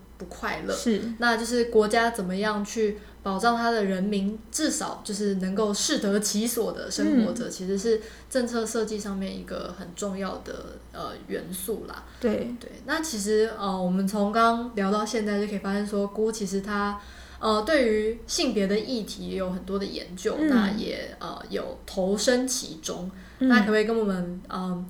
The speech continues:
Speaker 1: 多聊聊自己，就是你怎么样开始进行这种性别运动？为什么你会关注这样的议题？然后你为什么决定，呃，除了关注以外，有一些行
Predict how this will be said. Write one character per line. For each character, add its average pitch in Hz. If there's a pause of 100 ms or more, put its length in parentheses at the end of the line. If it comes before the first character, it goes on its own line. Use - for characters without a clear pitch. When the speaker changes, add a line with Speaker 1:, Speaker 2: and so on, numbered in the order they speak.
(180)
Speaker 1:
多 285
聊 220
聊 214
自 240
己， - (160)
就 240
是 226
你 196 (220)
怎 226
么 214
样 254
开 330
始 185 (560)
进 262
行 196
这 214
种 214
性 247
别 190
运 202
动？ 220
为 311
什 311
么 214
你 185
会 240
关 240
注 247
这 233
样 196
的 -
议 185
题？ -
然 190
后 196 (340)
你 190
为 262
什 233
么 180
决 196
定， 214 (160)
呃， 190
除 233
了 254
关 302
注 302
以 190
外， 208
有 180
一 180
些 208
行 -